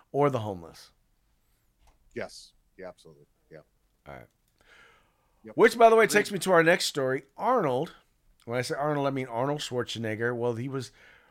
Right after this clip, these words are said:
Speaker 1: recently quoted as saying, quote, "Democrats want to F up every city in America."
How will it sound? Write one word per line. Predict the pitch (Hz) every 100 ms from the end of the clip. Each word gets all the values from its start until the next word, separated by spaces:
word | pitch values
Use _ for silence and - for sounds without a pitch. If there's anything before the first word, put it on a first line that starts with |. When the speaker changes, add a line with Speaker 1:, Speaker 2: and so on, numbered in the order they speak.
| -
Speaker 1:
recently | 139 277 - 320 233 196
quoted | - - 156 156 135 123
as | 131 131 135 123
saying, | - 165 151 135 117 104 101 _ -
quote, | - - 135 139 170 - _ _ _ _ _ _ _ _ _ _ _ _
"Democrats | 156 208 269 - 208 196 190
want | 165 151 156 151
to | 147 151 -
F | 160 202 -
up | 160 143 -
every | 143 143 156 160
city | - 139 131 123
in |
America." | 120 120 113 101 92 76